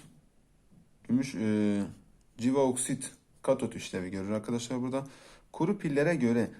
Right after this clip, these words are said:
kapasitesi daha büyük ve ömrü uzundur arkadaşlar. Tıpta ve ele-, e, elektronikte ne yaparız arkadaşlar? Bu tip pil-, e, pilleri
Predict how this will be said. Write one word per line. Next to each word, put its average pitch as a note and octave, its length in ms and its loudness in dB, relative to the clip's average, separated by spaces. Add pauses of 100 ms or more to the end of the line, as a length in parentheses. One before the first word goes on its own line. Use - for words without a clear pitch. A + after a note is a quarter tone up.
(160)
kapasitesi D3+ 800 -2 (400)
daha D3 280 4
büyük F3+ 320 -2
ve C3 200 -2
ömrü A2+ 380 -2 (240)
uzundur F#2 380 -6
arkadaşlar. F2 600 -16 (640)
Tıpta C3 360 0
ve A2 60 4
ele-, A2 380 2 (100)
e, G2+ 440 0
elektronikte G#2+ 680 0
ne C3+ 60 0
yaparız G2+ 340 -2
arkadaşlar? G2+ 540 -4 (440)
Bu C#3+ 160 -6
tip - 240 -6 (420)
pil-, A2+ 280 -4
e, G2+ 380 -2
pilleri A#2+ 500 0